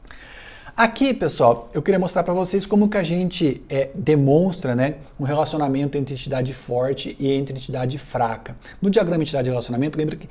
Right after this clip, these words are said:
a gente já viu que a entidade fraca, normalmente, ela é representada, normalmente não, ela é representada, né, por um retângulo com duas linhas. O relacionamento que estabelece, é, uma relação entre uma entidade forte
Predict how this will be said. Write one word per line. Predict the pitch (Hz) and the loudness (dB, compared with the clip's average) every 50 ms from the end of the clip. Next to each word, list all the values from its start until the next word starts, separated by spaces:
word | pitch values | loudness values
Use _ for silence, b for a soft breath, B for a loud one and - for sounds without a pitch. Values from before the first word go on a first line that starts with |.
| B B B | B B B
a | - | -4
gente | 131 139 131 | -4 -2 0
já | - 151 139 | 2 2 2
viu | 113 117 120 120 117 | 2 2 0 0 0
que | 117 - | 0 -2
a | 135 | -4
entidade | 131 131 135 131 123 123 117 113 | -4 -2 -2 -2 -2 -2 -2 -6
fraca, | - - - 127 131 143 143 - 127 | -8 -2 0 0 0 0 -2 -4 -4
normalmente, | 120 120 139 147 143 131 117 120 127 139 147 139 - - - | -2 -2 -2 -2 -2 0 0 0 0 0 -2 -4 -6 -8 -6
ela | - 120 127 | -4 -2 -2
é | 123 | 0
representada, | 135 127 135 139 127 135 131 127 127 135 131 123 113 - | -2 -2 -2 -2 -2 0 -2 0 2 4 4 4 2 -2
normalmente | - 120 123 127 127 139 156 - | -4 -2 0 2 2 2 0 0
não, | 156 117 | 0 0
ela | 113 113 | 2 2
é | 127 143 | 2 2
representada, | 156 151 160 139 120 123 117 117 135 147 147 120 107 B B B B B | 2 0 -2 -4 -4 -2 0 2 2 2 2 2 -2 B B B B B
né, | - 131 131 135 | -2 -2 -2 -2
por | 131 - - 143 139 | -2 -2 0 0 2
um | 135 131 135 135 B B B B B - - | 2 2 0 -2 B B B B B -16 -10
retângulo | - - 120 151 151 - - 131 127 131 139 139 160 185 180 - - - - | -4 0 0 0 2 2 2 2 2 2 2 0 0 -2 -4 -6 -10 -8 -4
com | 170 165 160 | 0 2 2
duas | 156 135 151 151 160 170 165 156 | 2 4 4 4 4 2 2 0
linhas. | 139 120 117 107 104 101 98 - B B B B B - - - | 0 0 0 -2 -2 -4 -6 -8 B B B B B -10 -4 -2
O | 262 233 | 0 2
relacionamento | 247 269 254 233 226 226 226 214 202 185 160 143 143 139 131 117 117 127 | 2 2 0 0 -2 -4 -4 -4 -2 -2 -2 -2 0 0 0 -2 -4 -6
que | 120 131 | -8 -8
estabelece, | - - 143 135 131 147 139 123 123 120 117 113 113 - - - B B B B B B B - | -4 -4 -2 0 0 0 0 2 2 0 0 -2 -2 -6 -8 -10 B B B B B B B -6
é, | - 120 120 120 120 - - | -2 0 0 0 -2 -2 -2
uma | 135 147 160 156 | -2 0 0 0
relação | 147 156 151 156 151 - - 147 135 123 120 123 | 0 0 0 0 0 -2 -2 -2 -2 0 0 0
entre | 135 135 131 117 113 113 | 0 0 0 -2 -2 -4
uma | 120 123 | -4 -4
entidade | 120 - - 131 127 123 127 135 | -4 -4 -4 -4 -4 -4 -4 -6
forte | - - - 131 123 123 120 113 113 - - | -10 -6 -2 0 0 0 0 -2 -4 -8 -10